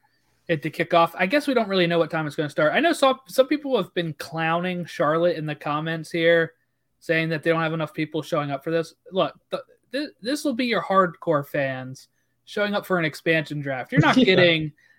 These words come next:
Speaker 1: you're not getting everybody for an expansion draft. I'll tell you that much.
Speaker 2: Yeah. Are there any good players with no team at the moment?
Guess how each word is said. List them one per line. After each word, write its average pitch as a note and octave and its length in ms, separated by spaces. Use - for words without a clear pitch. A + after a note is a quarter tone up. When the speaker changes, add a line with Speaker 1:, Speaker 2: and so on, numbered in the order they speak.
Speaker 1:
you're G4+ 80
not - 100
getting F3+ 260
everybody E3+ 560
for D3 160
an D3 60
expansion C#3+ 580
draft. B2+ 320
I'll C#3+ 80
tell D3+ 140
you C#3 60
that C3+ 160
much. A#2+ 240
Speaker 2:
Yeah. G#2 220
Are C3 140
there B2 160
any C3 460
good A#2 180
players A2+ 600
with - 440
no A2+ 260
team A2 600
at A#2 100
the - 120
moment? B2+ 520